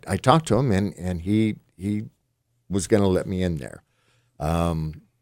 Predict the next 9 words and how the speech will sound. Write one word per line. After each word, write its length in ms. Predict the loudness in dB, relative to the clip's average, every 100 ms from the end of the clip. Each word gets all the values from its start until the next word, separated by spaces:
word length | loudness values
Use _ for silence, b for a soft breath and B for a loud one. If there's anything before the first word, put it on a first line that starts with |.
| _
so 280 | 0 6 8
I'm 180 | 10 8
gonna 240 | 8 8
leave. 520 | 6 6 4 0 -6 -18 _ _
I'm 200 | -4 0
gonna 260 | 4 4 4
go 280 | 2 2
there. 320 | 4 0 -2 -8 _ _ _ _ -8
And 420 | -4 -2 -4 -6